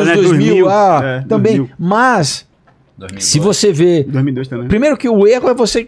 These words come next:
Speaker 1: estipular a data, né? Você vê qualquer alguém na internet e fala, "Ah, vai ser dia tal", você... o cara não sabe nada, porque, <laughs> né, Jesus falou, nem, né, nem o filho sabe, nem os anjos, só o pai,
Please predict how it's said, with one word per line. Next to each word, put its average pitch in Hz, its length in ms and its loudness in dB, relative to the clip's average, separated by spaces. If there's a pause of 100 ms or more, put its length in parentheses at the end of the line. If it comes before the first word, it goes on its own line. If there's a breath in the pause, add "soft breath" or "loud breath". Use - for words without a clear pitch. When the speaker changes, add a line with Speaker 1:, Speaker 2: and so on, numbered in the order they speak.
(120)
Speaker 1:
estipular 208 480 -4
a 202 40 -2
data, 139 420 -2
né? 151 160 -2
Você 175 180 -4
vê 170 100 -4
qualquer 220 280 -2
alguém 196 400 0
na 175 260 -2
internet 165 340 -2
e 165 40 -14
fala, 226 220 -2
"Ah, - 20 -2
vai 240 120 0
ser 233 220 -8
dia 208 180 -4
tal", 233 220 -6
você... 240 320 -8 (220 soft breath)
o - 40 -18
cara 208 140 -2
não 220 80 -2
sabe 220 240 -4
nada, 151 320 -2
porque, - 200 -10
<laughs> 214 520 -6
né, 185 160 0
Jesus 185 460 0
falou, 196 240 2
nem, 208 360 -4
né, 196 280 -2 (100)
nem 233 140 -2
o 247 40 -2
filho 240 380 -2
sabe, 202 260 -2
nem 240 200 -4
os 175 120 -4
anjos, 220 220 0
só 254 160 0
o 240 60 0
pai, 190 360 -2